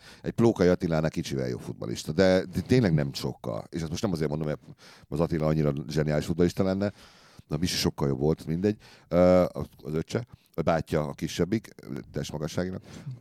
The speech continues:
ö, hanem ezek a játékosok, ezek a játékosok egy, egy, egy Origi, egy, egy, egy Henderson, egy Milner, mindenki úgy megy ki a pályára, hogy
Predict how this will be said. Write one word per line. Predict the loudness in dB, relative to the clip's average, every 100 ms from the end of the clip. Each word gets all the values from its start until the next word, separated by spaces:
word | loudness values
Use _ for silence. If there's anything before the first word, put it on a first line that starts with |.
| -8
ö, | -2 0 -2 -6
hanem | -4 -2 -2 -4 _ _ _ _ 2
ezek | 4 8
a | 8
játékosok, | 8 6 2 2 4 2 2 -6
ezek | -2 0 2
a |
játékosok | 4 2 0 -4 -4 -4 -4 -4
egy, | -6 -6 -18 _
egy, | -8 -4
egy | 2
Origi, | 4 4 0 -4 -4 -4 -6
egy, | -4 -6 -6 -16 -6
egy, | -4 -4 -8 -20 _ _ _ _ _ _ _ _ _ _ _ _ _ _ -6
egy | -2
Henderson, | 0 0 2 2 2 0 0 -2 -6 _
egy | -4 -2
Milner, | 0 0 0 -2 -8 _ _ _ _
mindenki | -4 0 0 2 2 2 -2 -6 -6 -8 _ -10
úgy | -2 0
megy | 0 -4
ki | -2
a | -6
pályára, | -4 -2 2 2 4 4 2
hogy | -2 -4 -4 -6